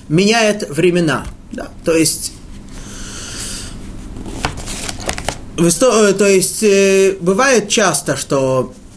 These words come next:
э, наступает тот или иной период в истории, период, э, благодатный для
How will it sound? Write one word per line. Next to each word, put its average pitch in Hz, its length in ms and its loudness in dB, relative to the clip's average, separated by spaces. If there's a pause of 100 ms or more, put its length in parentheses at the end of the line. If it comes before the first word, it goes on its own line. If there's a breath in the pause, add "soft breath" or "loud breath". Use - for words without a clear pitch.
э, 143 460 2
наступает 196 720 2
тот 202 180 2
или 180 180 4
иной 175 220 4
период 190 420 2
в 185 80 2
истории, 180 580 2 (560)
период, 156 420 2
э, 143 480 4
благодатный 180 1000 2
для 160 540 0